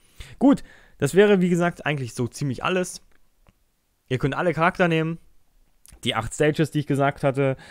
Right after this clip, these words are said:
ähm, könnt ihr nehmen. Und ihr könnt euch anmelden. Entweder in den Kommentaren oder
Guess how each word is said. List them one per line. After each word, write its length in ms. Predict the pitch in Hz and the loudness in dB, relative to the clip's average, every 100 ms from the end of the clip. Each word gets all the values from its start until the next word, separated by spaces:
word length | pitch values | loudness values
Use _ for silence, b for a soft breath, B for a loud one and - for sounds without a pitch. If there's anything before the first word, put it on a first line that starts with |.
| B B - | B B -2
ähm, 480 | 120 113 113 117 110 | 4 4 4 0 -2
könnt 200 | 135 120 | -2 0
ihr 80 | 117 | 2
nehmen. 360 | 117 117 117 - b b b _ - | 2 0 -2 -8 b b b _ -4
Und 480 | 107 110 107 98 b b _ | 2 2 2 -4 b b _
ihr 320 | - 98 92 - b _ _ _ _ - | -8 -2 -2 -4 b _ _ _ _ -16
könnt 400 | 87 85 82 _ _ - | -14 -12 -14 _ _ -16
euch 320 | 90 - - - | -16 -18 -20 -10
anmelden. 520 | - 143 110 98 82 - _ | -6 -4 -6 -8 -12 -16 _
Entweder 380 | - 104 98 92 - | -12 -6 -6 -6 -8
in 80 | 92 | -8
den 100 | 80 | -8
Kommentaren 460 | 90 104 160 151 - - | -10 -6 -6 -6 -12 -18
oder 320 | - - | -14 -14